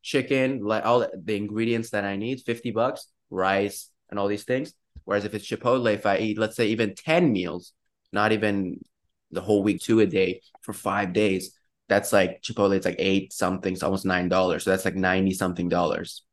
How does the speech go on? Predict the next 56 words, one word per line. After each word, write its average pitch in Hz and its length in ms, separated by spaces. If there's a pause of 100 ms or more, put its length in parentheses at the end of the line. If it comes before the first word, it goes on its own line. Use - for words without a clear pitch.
(300)
And 95 200
that's 92 180
not 95 140
including 90 420
eggs 101 300
in 101 80
the 98 100
morning, 98 640 (200)
not 90 200
including, 87 500 (120)
you 90 120
know, 80 80
all 90 160
these 90 140
other, 92 280 (120)
like, 82 180
seasoning 95 600
and 90 100
stuff. 90 340
So - 140
it, 107 140
it 117 60
would 110 100
definitely 123 340
be 85 80
double 90 320
if 90 100
I 85 140
did 85 240
that. - 220 (240)
But 131 120
if 135 120
you 143 100
could 226 200
afford 165 420
it 107 260 (300)
and, 107 300
you 113 100
know, 95 160
you're 107 160
at 104 80
a - 140
point, 127 320
I 98 120
think 120 200
it, - 60
it, 104 420
it 101 100
does 113 220
benefit 110 400
if 90 100
you 98 60
can 90 120
save 98 400
just - 220
time. 82 340